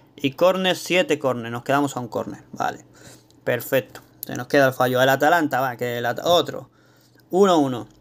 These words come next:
Este equipo igual venía ganando casi todos los partidos. La Luna un gol al minuto sesenta y cuatro, mete el setenta y cuatro, lo empatan y no es capaz de hacer otro gol. Fijaros que venía el Atalanta ahí arriba. En fin,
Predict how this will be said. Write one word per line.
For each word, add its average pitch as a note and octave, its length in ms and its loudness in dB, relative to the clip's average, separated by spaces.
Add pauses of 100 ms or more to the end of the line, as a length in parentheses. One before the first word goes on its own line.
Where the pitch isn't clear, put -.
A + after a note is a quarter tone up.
(540)
Este - 200 -4
equipo D#3+ 300 4
igual C#3 280 6
venía B2+ 240 -4
ganando F3+ 540 0
casi C#3 240 -4
todos B2 200 0
los B2 120 -2
partidos. D#3 500 0
La C#3+ 80 4
Luna C#3 220 0
un B2+ 100 -4
gol B2 140 0
al B2+ 100 -2
minuto B2+ 280 -6
sesenta B2 340 -12
y B2+ 60 -8
cuatro, E3 380 2
mete D3 180 -2
el C3+ 80 0
setenta B2 360 -8
y B2+ 40 -14
cuatro, F#3+ 480 2 (320)
lo C3+ 120 0
empatan F3 480 2
y D3 60 4
no C#3+ 80 2
es C#3 60 -4
capaz C3+ 180 0
de B2+ 40 2
hacer B2+ 180 -4
otro B2 220 -4
gol. - 140 -6
Fijaros B2 380 -2
que A#2 140 -4
venía A#2+ 240 -4
el A#2 340 -6
Atalanta C#3+ 580 0
ahí D3 300 4
arriba. A#2 400 -6 (1000)
En C3 220 0
fin, C3+ 380 2